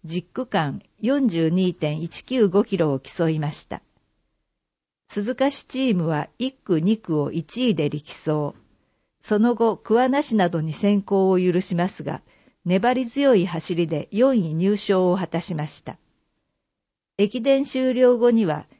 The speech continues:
県内全市町の小中学生の選手たちが、千五百メートル走で競う有効レースが開催されました。写真四枚。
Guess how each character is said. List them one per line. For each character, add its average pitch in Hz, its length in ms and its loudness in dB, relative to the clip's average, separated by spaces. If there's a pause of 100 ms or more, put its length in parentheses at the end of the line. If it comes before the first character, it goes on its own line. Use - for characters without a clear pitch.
(160)
県 285 280 2
内 156 260 2
全 208 280 4
市 - 160 -4
町 202 300 0
の 151 160 -4
小 220 240 0
中 226 260 -2
学 226 220 0
生 170 220 0
の 160 120 -4
選 170 240 -2
手 - 140 -10
た 151 160 -6
ち 151 160 -10
が、 156 180 -8 (400)
千 262 300 2
五 277 80 0
百 269 300 -2
メ 269 180 0
ー 269 40 0
ト 262 140 0
ル 269 120 -2
走 180 260 0
で 160 120 -2
競 170 420 -2
う 160 80 -6
有 226 260 -2
効 247 260 2
レ 240 140 6
ー 226 40 4
ス 175 140 -8
が 151 160 -6
開 160 220 -4
催 160 240 -4
さ 165 140 -6
れ 151 100 -4
ま 147 120 -8
し - 120 -14
た。 - 180 -14 (1500)
写 190 200 -2
真 233 400 0
四 220 320 2
枚。 151 260 -6